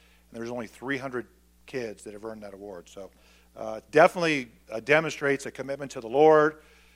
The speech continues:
uh, commitment to His Word, and, and Jamie growing a deeper relationship with, uh, Jesus. So, uh, I just wanna tell you,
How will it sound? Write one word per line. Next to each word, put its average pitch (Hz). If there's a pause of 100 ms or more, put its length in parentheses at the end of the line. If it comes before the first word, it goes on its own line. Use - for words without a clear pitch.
(200)
uh, 110
commitment 135
to 135
His 107
Word, 135
and, 110
and 107 (300)
Jamie 123
growing 117
a -
deeper 117
relationship 110
with, 107
uh, 98 (440)
Jesus. 101
So, 131 (400)
uh, 139
I 147
just 175
wanna 202
tell 185
you, 170